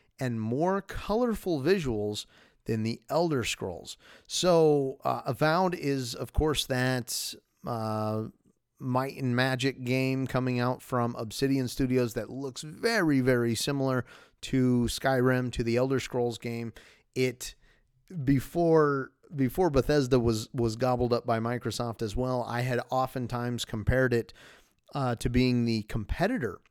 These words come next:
to Skyrim. I, I compared it to being Microsoft's answer to Bethesda's Skyrim, but now it's, now that they're both under the same umbrella, they're both in the same house,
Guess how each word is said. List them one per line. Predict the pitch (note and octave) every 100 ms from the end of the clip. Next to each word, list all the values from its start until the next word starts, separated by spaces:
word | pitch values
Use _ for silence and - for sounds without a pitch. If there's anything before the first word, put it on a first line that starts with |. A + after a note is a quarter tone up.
| _ _ _
to | - B2+ A#2
Skyrim. | A2 - B2 B2+ A2 F#2+
I, | G2+ A2+ G#2+ A2
I |
compared | A2+ A2 B2+ B2
it | A#2+
to | A#2
being | A#2+ A2+ A2
Microsoft's | A2 C#3+ D3+ C3 C#3 B2+ - -
answer | C#3 F3 D3 G#2 G#2 - - -
to | C#3+ C3
Bethesda's | A#2 A2 B2+ A#2 A2 A#2 A2
Skyrim, | - - C#3 C#3 A#2+ G#2+
but | G#2 A#2+
now | B2 A#2+ A2 G#2 - - - _ -
it's, | B2+ A#2 - - - C3 B2+ - _ -
now | C#3 F3 D3
that | C3
they're | - B2+ C3+
both | C3+ C#3+ C3+
under | C3 B2
the | A#2 A2
same | C#3 B2+ A#2+
umbrella, | A2 G#2+ B2 A#2 A2+
they're | A2 A2+
both | C3 B2 A2+
in | A2+
the | G#2+
same | - B2 A2+
house, | B2+ B2+ A2